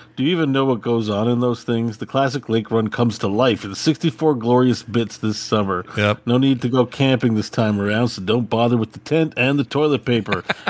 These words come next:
Speaker 1: Now you can ditch your pants and let loose in the comfort of your own living room.
Speaker 2: Yep.
Speaker 1: Get in there and show the lake who's boss, or else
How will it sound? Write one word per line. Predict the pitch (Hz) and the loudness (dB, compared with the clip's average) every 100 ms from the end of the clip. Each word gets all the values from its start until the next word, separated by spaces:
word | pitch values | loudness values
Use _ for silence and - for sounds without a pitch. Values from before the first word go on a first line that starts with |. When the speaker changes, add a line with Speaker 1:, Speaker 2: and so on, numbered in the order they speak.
| - | -2
Speaker 1:
Now | 123 117 | 2 2
you | 120 180 214 170 113 | 2 2 2 2 0
can | 123 107 | -4 0
ditch | 117 117 - | 0 -2 0
your | 156 170 | 0 0
pants | - 120 95 87 | 0 -2 0 -4
and | 113 110 | -2 0
let | 127 | 0
loose | 120 139 120 | 2 -2 0
in | 110 | -6
the | |
comfort | 101 170 156 170 123 | 0 0 2 -2 -2
of | 107 | -2
your | 151 151 | 0 2
own | 156 151 151 147 | 0 2 2 2
living | 151 120 | 2 2
room. | 113 107 104 | 2 2 0
Speaker 2:
Yep. | 92 90 156 - - - | -4 -8 -8 -14 -18 -2
Speaker 1:
Get | 113 131 | 0 2
in | 135 | 2
there | 135 135 123 | 2 4 2
and | 107 | 0
show | - 170 165 | 0 2 2
the | 135 127 127 | 2 0 0
lake | 113 110 - | -2 -2 -2
who's | 113 92 | -2 -2
boss, | 90 101 87 87 - | -4 -2 -2 -4 -4
or | 107 104 | -4 -2
else | 98 - - | -4 -6 -10